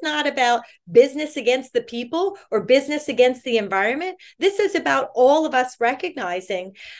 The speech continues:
that a clean, safe, and healthy environment does benefit us all. And if business, um, owners and operators and leaders could come out and say, "Look,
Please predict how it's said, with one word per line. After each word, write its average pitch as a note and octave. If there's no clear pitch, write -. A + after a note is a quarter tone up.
that C#4
a C#4
clean, D#4+
safe, D4+
and C#4+
healthy C#4+
environment C#4+
does F#4
benefit F#3+
us F3
all. D#3+
And D4
if D#4+
business, G4+
um, C4+
owners D#4
and G#3
operators C#4
and G#3+
leaders C#4
could A#3
come D#4
out C#4+
and B3
say, D#4+
"Look, F#4+